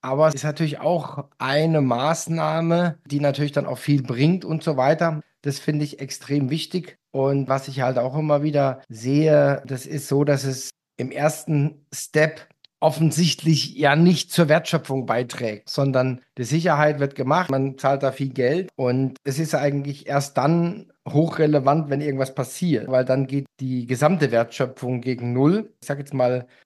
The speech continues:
Informations-, Cybersicherheit ist eher eine Querschnittsfunktion, anzusehen, wie andere Dinge auch im Unternehmen. Und es ist nicht unbedingt so eine Erlössäule, sondern wie gesagt, es taucht erst dann auf,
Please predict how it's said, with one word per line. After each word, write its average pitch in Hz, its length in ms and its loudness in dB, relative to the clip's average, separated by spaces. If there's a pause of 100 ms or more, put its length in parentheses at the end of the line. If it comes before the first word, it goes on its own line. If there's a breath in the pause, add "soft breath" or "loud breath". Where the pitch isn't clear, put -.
(140)
Informations-, 143 600 2
Cybersicherheit 151 680 2
ist 151 220 -8
eher 151 120 -2
eine 139 120 0
Querschnittsfunktion, 175 1600 4 (120)
anzusehen, 147 720 -2
wie 131 100 -2
andere 135 260 -2
Dinge 151 340 2
auch 170 220 0
im 196 180 -2
Unternehmen. 180 720 4 (100)
Und 139 380 2
es 139 180 0
ist 143 140 -4
nicht 151 100 -2
unbedingt 151 420 0
so 143 60 0
eine 139 240 2
Erlössäule, 139 880 4
sondern 135 300 -2
wie 143 80 -4
gesagt, 139 260 -8
es 123 120 -12
taucht 151 340 -2
erst 143 240 -2
dann 147 180 2
auf, 147 420 0